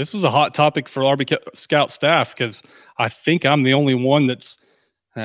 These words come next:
I don't wanna be on the Ar-, on the Doug Martin bandwagon, but I think I, I, I, maybe I'm helping change one of his wheels that's fallen off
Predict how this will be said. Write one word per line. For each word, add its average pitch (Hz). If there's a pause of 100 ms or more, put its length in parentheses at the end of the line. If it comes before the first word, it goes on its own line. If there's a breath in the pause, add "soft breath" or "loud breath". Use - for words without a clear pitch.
(140)
I 120
don't 127
wanna 120
be 123
on 120
the 120
Ar-, 135
on 143
the 117
Doug 120
Martin 120
bandwagon, 110
but 127
I 117
think 151
I, 139
I, 139
I, -
maybe 165
I'm 147
helping 143 (500)
change 156
one 143
of 135
his 113
wheels 127
that's 123
fallen 127
off 117